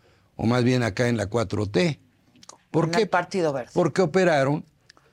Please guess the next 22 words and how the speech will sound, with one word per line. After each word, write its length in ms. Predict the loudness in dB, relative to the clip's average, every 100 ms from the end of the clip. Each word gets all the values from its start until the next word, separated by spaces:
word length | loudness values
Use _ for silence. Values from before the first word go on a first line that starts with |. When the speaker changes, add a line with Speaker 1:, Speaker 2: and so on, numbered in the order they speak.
| _ _
Speaker 1:
para 280 | -2 0 -2
que 300 | -2 -4 -6
también 420 | -6 -4 0 0
ganara 380 | 0 -4 -4 -2
Delfina. 420 | -2 0 0 2
Ese 140 | 2 2
es 80 | 0
un 160 | 0
hecho, 320 | -2 -4 -4
¿eh? 100 | -4 -2
Speaker 2:
¿Tú, 120 | -4
tú, 220 | -4 -8 -4
esta 240 | -4 -2
decisión, 580 | -2 -2 -6 -6 -6 -6
tú 120 | -8
la 140 | -6 -6
co-, 240 | -6 -6
la, 240 | -2 -4 -4
la 140 | -8
comentaste 680 | -6 -6 -6 -4 -6 -6 -8
con 220 | -6 -6
alguien 400 | -6 -6 -6 -6